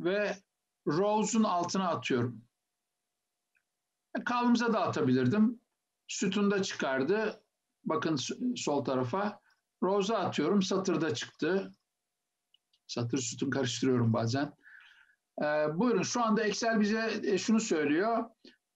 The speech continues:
Cinsiyet altında iki tane attribute var diyor. Yani daha doğrusu cinsiyet ve attribute'un adı. E,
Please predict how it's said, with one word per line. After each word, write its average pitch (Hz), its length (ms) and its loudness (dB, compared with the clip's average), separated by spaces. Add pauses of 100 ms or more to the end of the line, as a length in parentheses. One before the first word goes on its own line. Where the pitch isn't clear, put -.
(200)
Cinsiyet 226 1000 -2 (640)
altında 180 720 2 (160)
iki 214 300 2
tane 156 600 -2 (1080)
attribute 127 640 0
var 123 260 0
diyor. 196 440 0 (440)
Yani 143 240 -4
daha 147 200 -2
doğrusu 135 360 0
cinsiyet 147 500 -4
ve 160 40 0
attribute'un 123 580 2
adı. 123 200 2 (580)
E, 139 60 0